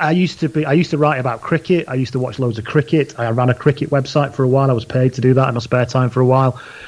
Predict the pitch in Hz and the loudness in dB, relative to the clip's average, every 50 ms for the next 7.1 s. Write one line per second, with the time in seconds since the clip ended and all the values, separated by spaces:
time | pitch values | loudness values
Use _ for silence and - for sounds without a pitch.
0 | - - - - 156 147 156 151 135 139 131 - - 147 147 135 135 - 156 - | -16 -2 2 4 4 4 4 2 0 -2 -2 -2 0 2 2 2 2 0 -2 -4
1 | - - 170 156 160 - - 156 147 139 131 101 151 151 151 127 127 120 110 107 | -2 -2 -2 -2 -2 0 0 2 2 2 2 4 4 4 4 4 2 -2 -2 -2
2 | 107 107 101 - - 110 107 101 110 107 107 104 110 113 113 127 123 - 127 123 | -2 -4 -4 -4 -6 -6 -4 -4 -4 -4 -2 0 0 2 2 2 2 2 0 0
3 | 120 - 123 117 107 - 113 107 113 117 117 120 120 110 120 110 113 - - - | 0 0 0 0 0 0 0 0 0 2 2 2 4 4 2 0 0 -4 -4 0
4 | 127 123 117 131 - - - - - - - - - - - - _ - 139 143 | 0 2 2 0 -2 -2 -6 -14 -16 -14 -14 -16 -16 -18 -20 -8 _ 4 6 6
5 | 160 175 175 - - - 185 180 160 147 - - - 139 143 135 - 180 175 170 | 8 6 6 4 4 4 2 4 2 -2 -4 -8 -6 -4 -4 0 0 0 0 0
6 | 139 151 147 147 135 - 131 135 131 131 - - 143 135 131 123 - - 110 107 | 0 0 -2 -2 -2 -2 -4 -4 -4 -6 -8 -6 -6 -4 -4 -6 -6 -6 -6 -8
7 | - | -8